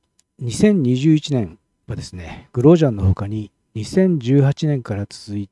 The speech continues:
ていたジミー・バッサー&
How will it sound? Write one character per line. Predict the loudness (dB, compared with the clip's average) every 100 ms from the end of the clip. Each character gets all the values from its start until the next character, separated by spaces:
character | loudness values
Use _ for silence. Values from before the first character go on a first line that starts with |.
| _
て | -10 -8
い | -8
た | -10 -12 -12 -14 _ -14
ジ | -2
ミ | 2 4 4
ー・ |
バ | 0
ッ |
サ | 0 -10 -10 -10 -10 -14 _ _ _
ー& | -4 -2 -2 -4